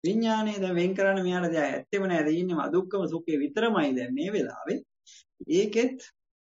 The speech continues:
සැර දෙයක් නෑ. නිසා මේ ඔක්කොම දැන් බිඳුවට බැස්සිලා තියෙන වෙලාව. ඒ ඔන්න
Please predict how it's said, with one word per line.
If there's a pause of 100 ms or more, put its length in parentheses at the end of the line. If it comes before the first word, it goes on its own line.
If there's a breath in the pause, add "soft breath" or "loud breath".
(500)
සැර
දෙයක්
නෑ. (840)
නිසා
මේ
ඔක්කොම
දැන් (240)
බිඳුවට
බැස්සිලා
තියෙන
වෙලාව. (540 loud breath)
ඒ
ඔන්න